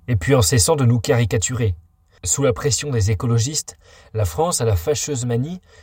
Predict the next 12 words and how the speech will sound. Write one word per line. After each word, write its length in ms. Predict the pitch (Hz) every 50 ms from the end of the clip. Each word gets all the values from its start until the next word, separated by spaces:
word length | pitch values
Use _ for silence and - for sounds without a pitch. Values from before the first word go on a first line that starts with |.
| - _
de 140 | - 110 113
pécher 340 | 90 - 131 120 - - 156
par 160 | - 117 101
excès 280 | 113 110 - - 160 127
de 100 | 113 107
zèle, 340 | 98 107 151 - 190 170 - _ _ _ _ _ _ -
le 80 | 107 90
principe 420 | - - 120 110 - - 127 120
de 80 | 107 113
précaution, 760 | - - 131 123 - 139 123 - - - 151 143 139 123 - - _ _ _ -
quelle 180 | 123 117 117 127
idée, 320 | 127 123 180 196 202 185